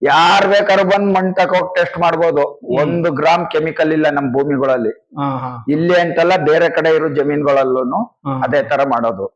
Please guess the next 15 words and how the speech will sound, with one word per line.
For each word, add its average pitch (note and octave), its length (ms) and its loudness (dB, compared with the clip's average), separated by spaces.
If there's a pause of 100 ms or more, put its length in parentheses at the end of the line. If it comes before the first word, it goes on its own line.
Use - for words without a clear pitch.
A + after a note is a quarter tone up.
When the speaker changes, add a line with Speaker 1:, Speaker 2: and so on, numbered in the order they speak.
(460)
Speaker 2:
ಹಾ. A2 400 -12
Speaker 1:
ಇದ್ D#3 200 0
ಬಂದು F#3+ 240 2
ಸರ್, F#3+ 180 0
ಕೋಳಿಗ್ F#3 380 2
ಹಾಕೋ E3 200 0
ಮೇವು D3+ 280 2
ನಾವು. A#2+ 260 0 (680)
Speaker 2:
ಕೋಳಿಗ್ E3 280 0
ಹಾಕೋ D#3+ 200 -2
ಮೇವು C#3 220 0
ಸರ್ B2+ 200 -2
ಇದು? B2+ 520 -4 (1040)
Speaker 1:
ನೋಡ್ತಾ D#3+ 280 0
ಇದೀರಲ್ಲ, C3 380 2